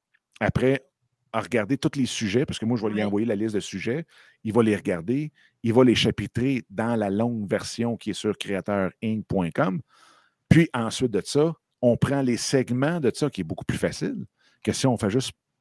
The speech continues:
Speaker 1: partir de tout bord, tout côté, puis qu'il y a pas de suite. C'est dur ensuite de ça de faire des segments qui sont, euh,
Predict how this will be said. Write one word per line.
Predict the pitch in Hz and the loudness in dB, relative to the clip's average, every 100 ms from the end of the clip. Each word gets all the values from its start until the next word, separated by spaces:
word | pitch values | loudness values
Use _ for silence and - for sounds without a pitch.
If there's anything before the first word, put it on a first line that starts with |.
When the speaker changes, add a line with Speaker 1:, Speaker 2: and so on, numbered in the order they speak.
| _ | _
Speaker 1:
partir | - - - 131 127 113 | 0 0 0 0 2 2
de | 98 | 0
tout | - | 0
bord, | 104 104 | 0 2
tout | - | 0
côté, | - 92 98 135 151 - - _ - | 0 0 0 -4 -6 -16 -20 _ -14
puis | - | -4
qu'il | - | -2
y | |
a | 104 | 0
pas | 131 | 2
de | 120 | 2
suite. | 92 - - 117 160 - - _ - | 0 -2 0 2 2 -2 -16 _ -8
C'est | - 101 | -2 0
dur | 82 143 117 | 4 2 2
ensuite | 95 - 104 | -4 -4 -4
de | |
ça | 90 127 | -4 -2
de | 104 | -4
faire | - 117 120 | 0 2 4
des | 110 90 | 2 -2
segments | - 113 101 98 110 120 | 0 0 0 -2 -2 -4
qui | - | -6
sont, | 107 107 110 - - _ _ - | -4 -2 -4 -10 -20 _ _ -4
euh, | 92 90 90 87 85 | -2 0 0 -2 -4